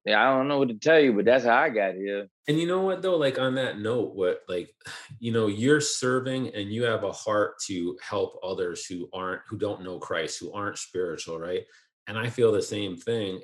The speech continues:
Speaker 2: And I look at it and you go, like, I have the empathy there. You have the empathy there because, like, you know what it was like to be on the wrong side and on the wrong track, doing the wrong things.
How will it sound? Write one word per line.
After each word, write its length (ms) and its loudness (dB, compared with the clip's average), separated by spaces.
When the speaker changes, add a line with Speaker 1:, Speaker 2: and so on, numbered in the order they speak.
Speaker 2:
And 80 -10
I 80 -6
look 260 2
at 160 2
it 160 -2
and 100 -8
you 100 -8
go, 220 0
like, 140 0
I 120 0
have 220 2
the 180 -4
empathy 460 -2
there. 240 2
You 220 -4
have 260 -2
the 140 -6
empathy 440 -8
there 240 -2
because, 680 -2
like, 180 -4
you 160 0
know 220 6
what 120 8
it 60 2
was 200 2
like 220 2
to 100 -10
be 140 -4
on 140 -4
the 80 -4
wrong 440 0
side 400 -4
and 100 -8
on 140 -8
the 80 -6
wrong 300 -2
track, 380 -6
doing 160 -6
the 60 -6
wrong 380 -4
things. 400 -8